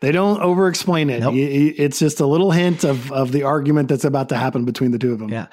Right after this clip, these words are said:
Speaker 2: Had he been in the limo longer, I'm sure Argyle would have got it out of him. <laughs>
Speaker 1: He would have sucked it out of him.
Speaker 2: <laughs> Yeah,
Speaker 1: Yeah.
Speaker 2: totally. So,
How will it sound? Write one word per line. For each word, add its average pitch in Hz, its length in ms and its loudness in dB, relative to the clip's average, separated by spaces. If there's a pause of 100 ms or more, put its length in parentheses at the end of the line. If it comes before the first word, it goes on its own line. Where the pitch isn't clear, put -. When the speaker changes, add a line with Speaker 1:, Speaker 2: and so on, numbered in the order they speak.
(240)
Speaker 2:
Had 143 260 0
he 139 100 2
been 151 180 0
in 160 60 2
the 139 100 4
limo 139 320 4
longer, 110 400 2
I'm 110 100 0
sure - 220 0
Argyle 117 460 2
would 110 100 0
have 98 80 -4
got 110 160 0
it 104 60 0
out 117 180 0
of 101 80 -6
him. - 120 -10 (100)
<laughs> - 100 -12
Speaker 1:
He 269 120 2
would 233 100 2
have 180 100 -2
sucked - 300 -2
it 180 80 0
out - 160 0
of 131 120 -2
him. 127 80 4
Speaker 2:
<laughs> - 0 -
Yeah, 123 120 0
Speaker 1:
Yeah. - 100 -2
Speaker 2:
totally. - 680 0 (560)
So, 156 500 2